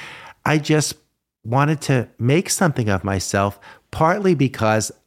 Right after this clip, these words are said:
there was a weird drive. And then the other part was,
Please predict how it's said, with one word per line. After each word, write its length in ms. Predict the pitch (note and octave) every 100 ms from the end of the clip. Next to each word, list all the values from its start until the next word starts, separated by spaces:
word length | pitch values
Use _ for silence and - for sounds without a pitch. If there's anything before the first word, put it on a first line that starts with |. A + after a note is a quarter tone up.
| _
there 140 | B2
was 160 | A#2 A2
a 80 | A2
weird 340 | A#2 B2 A2
drive. 640 | G#2 A2 B2 G2+ F#2+ G#2+ - - - _
And 140 | B2 B2
then 100 | A#2
the 140 | A2+
other 240 | A#2+ D#3
part 340 | D#3 G2+ G2 G2+
was, 340 | F#2+ F#2+ F#2